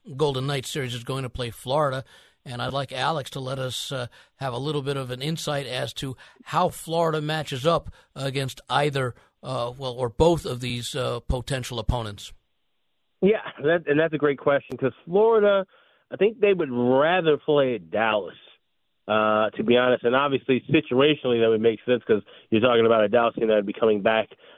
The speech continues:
Speaker 2: from the three oh deficit, momentum, and, and, and so forth of that nature. But not only that,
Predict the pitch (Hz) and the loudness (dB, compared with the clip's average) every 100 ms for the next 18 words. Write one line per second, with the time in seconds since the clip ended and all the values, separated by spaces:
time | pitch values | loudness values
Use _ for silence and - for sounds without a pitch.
0 | _ 110 107 117 110 101 117 110 110 120 | _ 2 4 4 4 4 2 0 -4 -4
1 | 104 _ _ - 95 98 113 110 113 104 | -4 _ _ -12 -4 2 2 2 0 -2
2 | 104 113 110 107 104 107 101 92 123 107 | 2 2 2 -2 0 0 0 0 0 4
3 | 120 101 95 123 127 107 98 98 92 110 | 2 2 2 2 4 2 0 -2 0 2
4 | 151 160 131 135 127 | 4 4 4 2 0